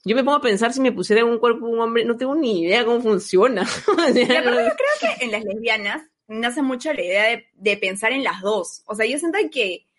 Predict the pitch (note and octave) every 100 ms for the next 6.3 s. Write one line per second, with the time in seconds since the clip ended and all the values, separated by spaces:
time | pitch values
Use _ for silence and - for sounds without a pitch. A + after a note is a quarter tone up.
0 | _ - G#3+ G#3 F#3 G3 C4+ G3+ F#3 G3+
1 | F#3+ F#3+ F3+ F3 F3 G3 F#3 F#3+ F#3+ E3+
2 | E3+ E3 F#3 F3 E3+ F3 E3+ E3+ F#3 A3+
3 | G#3 F#3+ - - - A3+ G#3+ G#3 G3+ -
4 | G#3+ G#3 G3+ A#3 B3+ C4 A#3 A3+ A#3+ A3+
5 | G#3+ A#3+ A3 G3+ A3+ G#3 G3+ G3+ G#3 G#3
6 | A3 G3+ G3+